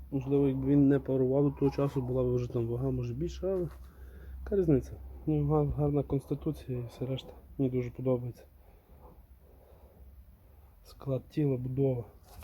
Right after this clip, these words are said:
Прям такий дуже гарний. Зараз покажу, принесу його сину, наприклад. Зараз. От, оце вже його потомство. Звичайно, він нюхає, бо він бере це з кучу. То кролятко.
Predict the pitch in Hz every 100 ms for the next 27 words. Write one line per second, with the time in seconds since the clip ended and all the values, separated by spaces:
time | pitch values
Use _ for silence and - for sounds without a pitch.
0 | - 120 117 117 - 120 - - - -
1 | - - - - - - - - 123 113
2 | 98 101 101 - 127 127 123 - - -
3 | 139 123 135 135 131 139 127 - 113 110
4 | 107 - - 156 160 - - - - -
5 | - - 123 127 139 151 - - - -
6 | - - - - - - - - - -
7 | - _ _ _ - _ 147 135 - -
8 | - 143 - 143 147 143 131 135 135 120
9 | - - - _ - - - - - 170
10 | 147 143 190 - 147 139 143 135 131 135
11 | 135 - 131 120 - - - - - -
12 | - - - - 131 - 123 - - -
13 | - - - - - - - 127 - 127
14 | 165 165 -